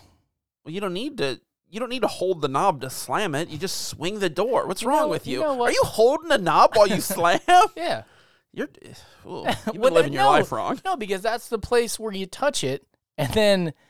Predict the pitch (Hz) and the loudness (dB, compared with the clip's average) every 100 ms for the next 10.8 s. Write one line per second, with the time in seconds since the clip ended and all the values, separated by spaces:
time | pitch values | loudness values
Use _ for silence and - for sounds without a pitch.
0 | _ _ _ _ _ 190 208 202 202 190 | _ _ _ _ _ 0 4 4 4 0
1 | 214 196 208 202 - 143 139 147 165 127 | -2 0 2 2 2 2 4 2 -4 -8
2 | 117 110 269 131 113 113 113 104 107 - | -12 -6 -4 -4 -8 -14 -14 -16 -14 -14
3 | 117 110 175 135 113 127 131 165 165 147 | -14 -8 -8 -8 -14 -4 -2 -2 -4 -12
4 | 143 170 127 117 143 135 190 190 113 120 | -10 -12 -10 -10 -8 -2 -2 -4 -10 -10
5 | 117 120 117 113 113 110 123 123 117 - | -12 -12 -12 -12 -14 -12 -12 -12 -16 -20
6 | _ _ _ _ _ 196 359 349 208 170 | _ _ _ _ _ -4 -4 -6 -8 -8
7 | 117 113 113 90 - _ _ _ _ _ | -8 -10 -14 -18 -20 _ _ _ _ _
8 | _ _ 175 180 180 165 208 247 - _ | _ _ 2 4 0 -2 -2 -4 -16 _
9 | _ _ _ 330 359 311 277 254 196 220 | _ _ _ 2 4 4 2 0 -2 -4
10 | - - 262 180 180 165 - | -2 -2 -4 -2 -2 -2 2